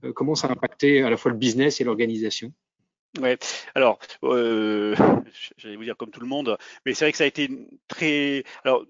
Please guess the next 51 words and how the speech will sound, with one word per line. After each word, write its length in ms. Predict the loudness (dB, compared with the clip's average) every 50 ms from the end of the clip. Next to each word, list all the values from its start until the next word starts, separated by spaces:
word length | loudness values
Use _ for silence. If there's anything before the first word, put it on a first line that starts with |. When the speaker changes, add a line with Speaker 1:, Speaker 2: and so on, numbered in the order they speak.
| -14 -16
Speaker 2:
nous, 220 | -4 0 2 4 4
on 160 | 4 2 2
a 460 | 2 4 4 4 4 2 2 2 0
la 120 | 0 -2 -2
chance 160 | -2 -4 -4
d'être 120 | -4 -4
dans 80 | -4 -4
un 200 | -4 -2 -2 -2
environnement 520 | -4 -2 0 0 2 2 2 2 2 2
I 100 | 0 -2
T, 200 | -4 -8 -8 -2
high-tech, 320 | -2 0 0 0 -2 -4 -4
donc 120 | -4 -4
c'est 60 | -4
vrai 80 | -4 -2
qu'on 160 | -2 0 0
a 80 | 2 2
basculé, 560 | 0 -2 -2 -6 -10 -4 -2 0 2 2 2
euh, 200 | 2 2 2 0 -2 -6 -12 -16 -16 -14 -10
du 60 | -4
jour 140 | 0 2 2
au 40 |
lendemain 280 | 4 4 2 2 0 0
en 40 | -2
télétravail, 680 | -2 -4 -6 -4 -2 -2 0 2 2 2 2 2 0
euh, 100 | -2 -4 -6
vraiment 320 | -4 -2 0 2 2 2 2
sans 160 | 0 -4 -6
couture, 400 | -6 -8 -10 -8 -6 -4 -4 -4
hein, 80 | -4
c'est 180 | -8 -10 -14 -14
pas 300 | -6 -2 0 0 0 -2 -4 -10 -18 -18 -14
sans 180 | -8 -6 -6 -4
couture 300 | -4 -8 -6 -2 -2 -2
parce 120 | -2 -2
qu'on 160 | -6 -8 -10
travaille, 260 | -6 -4 -2 0 0 0
on 60 | -2
bossait 220 | -2 -4 -4 -4
sur 160 | -4 -6 -8
Teams 200 | -8 -8 -8 -8
déjà, 280 | -4 -4 -2 0 0 0
donc, 200 | 0 -2 -2 -4
euh, 40 | -2
voilà, 200 | -2 0 -2 -2
c'était 200 | -4 -10 -8 -8
notre 180 | -6 -4 -4
quotidien. 580 | -4 -4 -4 -4 -6 -4 -2 0 0 0 0 -4 -8 -10 -12 -12 -12 -10 0 2
Bon, 100 | 4 4
mais 160 | 4 2 2
le, 140 | 0 -4 -6